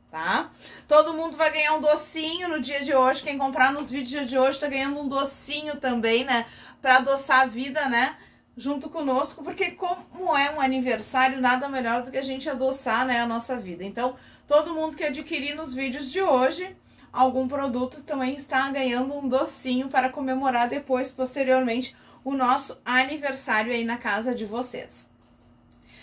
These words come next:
Como vocês já sabem, nós ficamos situados em Montenegro, Rio Grande do Sul, enviamos por correios e transportadora. Lembrando que amanhã tem envios, tá? Então, quem quiser,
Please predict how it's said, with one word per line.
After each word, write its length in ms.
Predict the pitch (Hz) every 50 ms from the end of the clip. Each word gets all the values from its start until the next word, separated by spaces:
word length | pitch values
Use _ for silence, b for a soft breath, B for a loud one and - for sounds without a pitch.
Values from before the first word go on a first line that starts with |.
| B B B B B B B B
Como 220 | 285 294 302 302
vocês 260 | 311 311 - 311 302
já 140 | 320 320 330
sabem, 480 | - 330 302 277 294 311 381 415 440 - - _ -
nós 220 | 262 254 285 - -
ficamos 260 | - 285 269 269 262
situados 460 | 294 254 - 285 254 254 226 233 269
em 100 | 269 262
Montenegro, 720 | 254 240 233 226 - 220 208 226 247 269 285 262 247 285
Rio 160 | 277 262 254 233
Grande 320 | 233 226 220 208 185 190
do 140 | 175 175 170
Sul, 400 | - - - 254 277 294 302 294
enviamos 500 | 277 277 226 254 247 240 247 254 254 -
por 160 | - 254 240
correios 500 | - - 240 240 254 233 226 233 233 214
e 60 | 226
transportadora. 1160 | 214 - 220 233 254 254 254 - 226 208 - 196 175 170 170 165 170 175 180 226 294 415 466 - - _ B B B B B B B B B
Lembrando 400 | 254 262 254 269 285 294 320 -
que 100 | - 311
amanhã 480 | 302 302 302 302 294 294 277 285 302 302
tem 280 | - 320 330 349 381
envios, 540 | 403 311 302 330 294 285 262 220 202 - -
tá? 240 | - 196 170 180 202
Então, 240 | 214 - 214 220 233
quem 200 | 254 240 247 247
quiser, 400 | 277 262 247 240 240 262 254